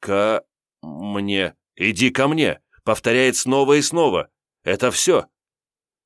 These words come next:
Лицо в зеркалах повторяло слова раз за разом. Затем по нему пошли пятна, черты зарябили. Когерентность пропадала.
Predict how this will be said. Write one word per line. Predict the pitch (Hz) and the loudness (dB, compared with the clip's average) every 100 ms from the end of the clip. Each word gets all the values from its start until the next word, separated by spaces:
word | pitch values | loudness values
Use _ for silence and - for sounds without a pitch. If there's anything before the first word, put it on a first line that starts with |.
| _ | _
Лицо | 73 82 - 110 | -8 -6 0 -2
в | 90 | 0
зеркалах | 101 85 85 82 98 120 - | -2 -2 -4 -2 -2 -4 -4
повторяло | 98 - 87 92 120 | -6 -2 -2 0 0
слова | 117 - 85 85 95 104 | -2 -2 -2 0 0 0
раз | 87 95 92 | 0 -2 -4
за | 92 80 95 | -8 -4 -2
разом. | 104 95 78 71 67 _ _ _ _ - | 0 -2 -4 -10 -14 _ _ _ _ -16
Затем | 73 92 95 110 104 | -6 -4 0 0 0
по | 98 | -2
нему | 95 95 95 | -2 -2 -2
пошли | 87 92 - 85 | 0 -2 -2 -8
пятна, | 73 95 113 107 107 101 - _ | -4 -4 -4 -2 -2 -2 -8 _
черты | - 92 80 113 | -6 -6 -4 -6
зарябили. | 95 98 101 92 87 71 67 _ _ _ _ | -2 -2 -2 -4 -6 -6 -8 _ _ _ _
Когерентность | - 87 90 107 117 - 110 - | -6 -4 0 0 -2 -4 -4 -4
пропадала. | - 104 104 101 80 73 - | -4 -2 -2 0 -2 -2 -8